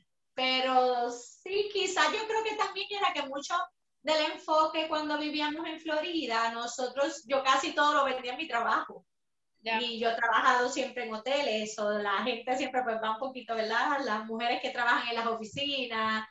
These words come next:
Speaker 1: eh, que van un poquito más vestidas, pues yo creo que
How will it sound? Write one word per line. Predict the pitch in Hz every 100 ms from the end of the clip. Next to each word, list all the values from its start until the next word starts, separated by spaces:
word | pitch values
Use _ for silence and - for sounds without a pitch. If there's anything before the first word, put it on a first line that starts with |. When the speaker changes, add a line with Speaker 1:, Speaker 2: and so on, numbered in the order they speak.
| _ - - -
Speaker 1:
eh, | 220 214 208
que | 214
van | 214 214
un | -
poquito | 240 254 233
más | 233 226 208
vestidas, | 196 - 294 269 247 233 214 220 -
pues | 214
yo | 240
creo | 277 294
que | 330 294 262 -